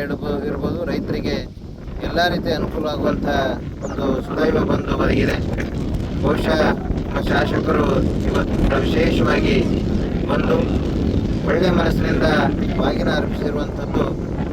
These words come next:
ನಮಗೆ ಬಹಳ ಸಂತೋಷ ಉಂಟು ಮಾಡಿದೆ. ನಮ್ಮ ಶಾಸಕರು ವಿಶೇಷವಾಗಿ ಸುರೇಶ್ ಅಣ್ಣನವರು ಬೇಲೂರು ತಾಲೂಕಿನ ಎಲ್ಲ ಕೆರೆಗಳಿಗೂ ಇದೇ ರೀತಿ ಬಾಗಿನ ಅರ್ಪಿಸ್ಲಿ ಈ ವರ್ಷದಲ್ಲಿ ಅಂತೇಳಿ ನಾವು ಭಗವಂತನಲ್ಲಿ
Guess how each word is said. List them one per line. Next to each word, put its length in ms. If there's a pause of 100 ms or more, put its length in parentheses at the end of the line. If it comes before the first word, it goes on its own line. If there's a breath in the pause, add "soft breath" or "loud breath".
ನಮಗೆ 320
ಬಹಳ 120 (160)
ಸಂತೋಷ 360 (160)
ಉಂಟು 240
ಮಾಡಿದೆ. 300 (600)
ನಮ್ಮ 220
ಶಾಸಕರು 560 (380)
ವಿಶೇಷವಾಗಿ 500
ಸುರೇಶ್ 300
ಅಣ್ಣನವರು 440 (680)
ಬೇಲೂರು 340
ತಾಲೂಕಿನ 340 (120)
ಎಲ್ಲ 240 (120)
ಕೆರೆಗಳಿಗೂ 520
ಇದೇ 120 (100)
ರೀತಿ 260 (340)
ಬಾಗಿನ 280 (100)
ಅರ್ಪಿಸ್ಲಿ 400
ಈ 100
ವರ್ಷದಲ್ಲಿ 500
ಅಂತೇಳಿ 400 (460)
ನಾವು 200
ಭಗವಂತನಲ್ಲಿ 540